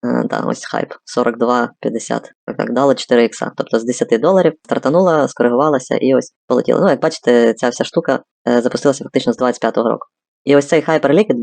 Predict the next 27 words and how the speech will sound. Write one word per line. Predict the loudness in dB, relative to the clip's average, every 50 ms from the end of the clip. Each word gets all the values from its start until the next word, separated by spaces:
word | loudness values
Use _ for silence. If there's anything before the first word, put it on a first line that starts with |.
| 2
він | 2 4 4 4
не | 4 4 4 6
єдиний. | 4 4 4 4 4 4 4 2 0 -4 -8 _ _ _ -6
Хоча | -2 0 0
наразі, | 2 2 2 2 2 2 2 0
бачите, | 0 -2 -4 -2 -2 -2 -2 -2 -6 _ _ _ _ _ _ -6
декс, | -2 0 0 0 -2 -6 -12 -8
деривативи, | -2 0 2 2 2 2 0 2 2 4 4 4 2 -2 -6 _ _ _ _ _ _ -4
Hyperliquid | -2 0 2 2 2 2 2 2 0 2
займає | 2 2 4 2 2 0 0 -2 _ _
позицію | 0 2 2 2 2 2 2
номер | 2 4 4 2 2
один, | 2 2 2 2 2 2
і | 2 2
він | 2 2
фактично | 0 0 0 0 0 2 2 0 0 0 -2 _ _ _ _
зжирає, | -2 -2 -2 0 0 0 0 2 2 2 2 2 0 -2 -2 -2
е, | 0 2 2 2
вісімдесят | 2 0 -2 -2 0 0 0 2
один | 4 4 4
відсоток. | 2 2 0 -4 -4 -4 -12 _ _ _ _
І, | 4 4 4
відповідно, | 4 2 2 4 4 6 6 4 4 2 0 -6 _ -4
з'являються | 0 2 2 4 4 4 4 2 2 2 -2
ж | -2 -4 -8 _ -2
у | -2
Hyperliquid | 0 0 0 2 2 2 2 2 2 0 -2 -2